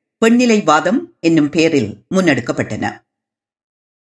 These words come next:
இலங்கையில் தோற்றம் பெற்ற பெண்கள் அமைப்புகள் சுய உரிமை போராட்டத்தில் தீவிரமாக இயங்கிய விடுதலை இயக்கங்கள் பலம் பெற்று வளரவும்,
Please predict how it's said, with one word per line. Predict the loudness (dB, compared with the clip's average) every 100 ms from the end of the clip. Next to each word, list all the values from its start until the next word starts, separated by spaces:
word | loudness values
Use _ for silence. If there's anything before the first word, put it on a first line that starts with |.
| _ _ _
இலங்கையில் | 0 2 0 -2 -2 0
தோற்றம் | -2 0 -2
பெற்ற | -2 -4 0 0 0
பெண்கள் | 0 0 0 0
அமைப்புகள் | 0 -2 -4 -6 -2 -2 -4 _ _ _ _ _ _
சுய | 0 2 4
உரிமை | 2 2 0 0
போராட்டத்தில் | 2 2 2 -2 -4 -2 -4 -4
தீவிரமாக | 0 2 2 2 0 0
இயங்கிய | 0 0 -2 -2 0 2 0 -4
விடுதலை | -4 0 0 0 -2 -4
இயக்கங்கள் | -2 -2 -2 -2 0 -2
பலம் | -2 -2 0
பெற்று | -4 -4 -2
வளரவும், | 0 0 0 -2 -4